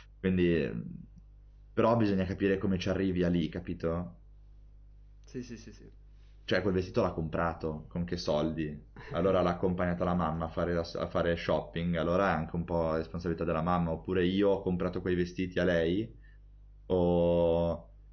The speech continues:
Speaker 1: cioè, capito? È difficile, però c-, perché c'è tutto un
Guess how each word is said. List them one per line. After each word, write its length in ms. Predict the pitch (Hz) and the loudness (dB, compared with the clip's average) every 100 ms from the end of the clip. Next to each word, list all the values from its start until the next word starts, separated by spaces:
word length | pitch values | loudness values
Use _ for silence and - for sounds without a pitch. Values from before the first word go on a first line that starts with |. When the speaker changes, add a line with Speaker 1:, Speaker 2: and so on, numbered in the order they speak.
| - - | -14 0
Speaker 1:
cioè, 140 | 104 | 2
capito? 420 | 107 120 117 101 | 4 2 2 2
È 240 | 104 104 120 | 4 2 2
difficile, 840 | 120 - 90 - 90 82 - - | 0 -2 -4 0 0 0 -4 -6
però 260 | - 113 127 | 0 2 2
c-, 120 | - | 0
perché 180 | 107 107 | -2 0
c'è 140 | 113 | -2
tutto 240 | 113 120 | -4 -4
un 80 | 120 | -2